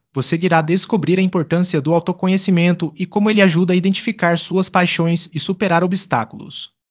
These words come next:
Aprenderá a estabelecer metas realistas e a desenvolver resiliência em sua jornada.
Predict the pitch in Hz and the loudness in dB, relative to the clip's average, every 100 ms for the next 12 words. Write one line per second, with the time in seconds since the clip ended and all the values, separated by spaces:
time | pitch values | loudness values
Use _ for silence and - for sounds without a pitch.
0 | _ 151 147 220 226 185 175 170 175 156 | _ -4 0 2 2 2 2 0 -2 0
1 | 202 190 165 160 175 185 196 180 147 151 | 0 0 0 0 0 -2 0 0 0 -4
2 | - 156 - 180 175 170 180 185 202 156 | -2 -4 -2 0 0 0 0 0 0 2
3 | 175 165 170 139 165 165 196 190 202 165 | 2 2 2 2 0 0 0 0 0 0
4 | 139 131 117 101 - | 0 -2 -4 -6 -14